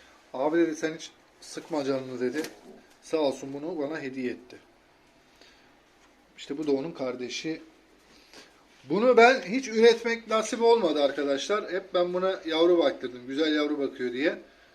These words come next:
Bunu bu sefer yumurtaya vurdum. Şey, eşe vurdum.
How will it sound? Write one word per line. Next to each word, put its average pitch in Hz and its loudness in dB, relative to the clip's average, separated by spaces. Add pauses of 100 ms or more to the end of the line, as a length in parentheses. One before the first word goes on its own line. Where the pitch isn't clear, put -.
(300)
Bunu 233 -4
bu 233 -8
sefer 240 4 (300)
yumurtaya 214 4
vurdum. 180 -4 (1800)
Şey, 165 0
eşe 226 2
vurdum. 214 -2